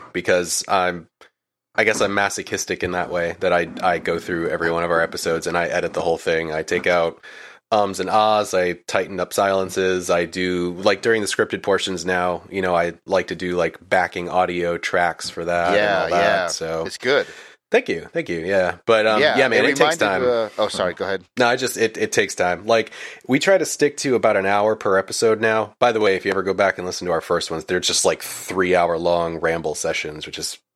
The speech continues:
Speaker 1: fantastic. But, um, editing, like, an hour, man, takes at least three, usually, with the way I do it, so.
Speaker 2: Have you guys listened to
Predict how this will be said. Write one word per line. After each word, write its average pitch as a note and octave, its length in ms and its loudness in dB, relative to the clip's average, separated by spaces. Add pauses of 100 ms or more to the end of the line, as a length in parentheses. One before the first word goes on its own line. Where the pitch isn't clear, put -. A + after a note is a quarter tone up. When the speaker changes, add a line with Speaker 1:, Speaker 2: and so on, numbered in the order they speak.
(120)
Speaker 1:
fantastic. D#2+ 720 -4
But, G2 240 2 (640)
um, F#2+ 500 0
editing, C3+ 380 0
like, F#2+ 160 2
an F2 180 -2
hour, F#2 320 2
man, E2+ 300 -4
takes - 540 -6 (220)
at - 220 -8
least - 460 -6
three, E2 580 -2 (240)
usually, E2+ 580 -2 (200)
with F2+ 100 -10
the F2 60 -4
way E2+ 140 2
I E2+ 100 2
do E2 180 -4
it, E2+ 180 -2 (480)
so. D#2+ 320 -16 (400)
Speaker 2:
Have C3 140 0
you D#3+ 160 -4
guys D#3+ 380 0
listened C3 380 -4
to A2 280 -4